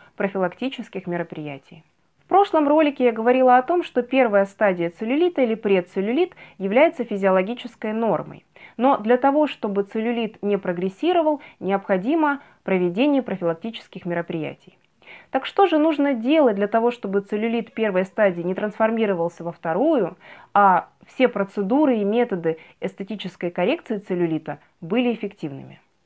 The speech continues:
Нужно ограничить ношение тесной одежды и обуви на высоких каблуках, отказаться от курения и приема алкогольных напитков. О влиянии,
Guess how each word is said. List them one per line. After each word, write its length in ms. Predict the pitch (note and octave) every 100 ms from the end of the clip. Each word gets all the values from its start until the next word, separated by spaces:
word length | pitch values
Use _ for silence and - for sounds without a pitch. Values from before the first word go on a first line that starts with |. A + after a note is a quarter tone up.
| _ _
Нужно 400 | B3+ F#4+ F#4 D#4
ограничить 680 | - A#3+ B3+ C4+ F4+ F#4 B3
ношение 840 | A#3 B3 B3 D#4 E4+ C#4+ A#3 G#3
тесной 500 | G3+ D4+ E4+ B3+ A3+
одежды 500 | G#3+ G3+ E4 C#4 A3+
и 140 | - G3+
обуви 400 | C#4 D#4 A#3+ G3
на 160 | F#3+
высоких 440 | F#3 F#3+ C#4 C4+ A3
каблуках, 720 | G3+ F#3 F3+ F3+ D3 D#3+ - _ _ _ - - -
отказаться 840 | - - C#4+ C#4 F4 F4+ - B3 -
от 220 | C#4+ -
курения 680 | - A#3+ C4+ E4 C#4+ A#3 G#3+
и 280 | - C4 C4
приема 840 | - G#3+ G#3+ G3 C4 C4 G#3+ F#3+
алкогольных 540 | F#3 G3+ G#3+ A3+ G3
напитков. 580 | F#3+ F3 - D#3+ - G#3+ - -
О 260 | A#3 A#3 -
влиянии, 880 | F#3+ A#3+ A3 A#3 A#3 G3+ F3+ E3